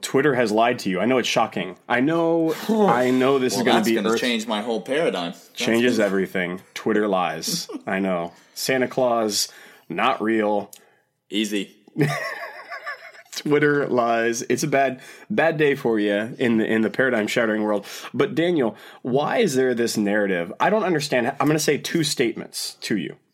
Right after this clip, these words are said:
Speaker 1: Okay? I'm gonna say two statements,
Speaker 2: Okay.
Speaker 1: and then you tell me why these two statements must be pitted against each other.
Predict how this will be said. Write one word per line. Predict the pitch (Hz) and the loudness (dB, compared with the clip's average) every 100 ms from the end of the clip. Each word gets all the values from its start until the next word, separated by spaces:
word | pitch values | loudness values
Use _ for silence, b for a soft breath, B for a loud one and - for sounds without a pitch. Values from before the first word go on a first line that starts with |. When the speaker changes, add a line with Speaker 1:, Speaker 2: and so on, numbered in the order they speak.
| - | -8
Speaker 1:
Okay? | - 165 b b b b _ | -4 -4 b b b b _
I'm | 123 | 0
gonna | 139 | 0
say | 131 110 | 0 -4
two | - 180 | -2 -2
statements, | 131 107 - - - | 0 -2 -2 -8 -14
Speaker 2:
Okay. | B B B B B B 135 | B B B B B B 0
Speaker 1:
and | 135 143 | 2 2
then | 151 | 0
you | 123 143 220 | 0 0 -2
tell | 196 - 175 | -2 -2 0
me | 147 101 95 90 90 _ _ _ _ _ | 0 0 -2 -4 -6 _ _ _ _ _
why | - - 117 117 139 151 | -14 -10 -2 0 2 0
these | 143 139 135 | 0 -2 -4
two | - 135 | -4 -2
statements | - 131 123 113 123 | 0 -2 -2 -4 -2
must | 113 117 120 - 113 | 0 0 0 -4 -2
be | 117 | -2
pitted | 110 - 135 131 123 | -4 -4 -2 -2 -2
against | 104 110 104 113 | -2 -2 -4 -6
each | 98 90 | -6 -6
other. | 58 - | -8 -14